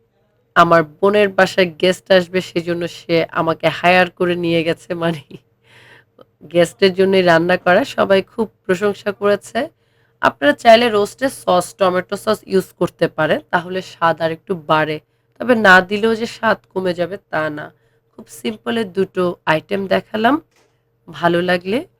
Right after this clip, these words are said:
অবশ্যই, অবশ্যই আমার ভিডিওটা লাইক করবেন, শেয়ার করবেন। আমার YouTube চ্যানেল শান্তা বড়ুয়া সানি, প্লিজ একবার গিয়ে সাবস্ক্রাইব করে আসবেন। আর আমার Facebook পেজ শান্তাস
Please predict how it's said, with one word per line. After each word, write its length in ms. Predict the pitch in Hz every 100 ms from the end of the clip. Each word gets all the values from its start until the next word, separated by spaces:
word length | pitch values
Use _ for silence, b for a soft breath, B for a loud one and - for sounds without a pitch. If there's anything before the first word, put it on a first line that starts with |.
| _ _ _ -
অবশ্যই, 760 | 180 180 196 202 - - 240 214
অবশ্যই 580 | 175 185 - - 240 -
আমার 240 | 165 170 160
ভিডিওটা 520 | 165 160 165 160 160
লাইক 300 | 156 156 170 _
করবেন, 320 | 185 185 208
শেয়ার 360 | - - 175 175
করবেন। 400 | - 196 208 262 - _ _ _ _ _ _ _ _ _ _ _ _ -
আমার 260 | 196 196
YouTube 480 | 196 190 196 220 208 -
চ্যানেল 360 | 202 190 233
শান্তা 400 | 294 - 165 165 165
বড়ুয়া 300 | 170 175 175 -
সানি, 320 | 160 160 190 277 _
প্লিজ 280 | 180 196 -
একবার 420 | 160 - _ 165 156
গিয়ে 260 | 147 160
সাবস্ক্রাইব 600 | 156 - 156 - - 180 -
করে 200 | - 196
আসবেন। 380 | 196 185 _ 294 330 _
আর 180 | 156 156 -
আমার 320 | 151 151 151 - _ _ _ _
Facebook 380 | 233 214 240 240 _
পেজ 200 | 190 254
শান্তাস 460 | - 165 151 151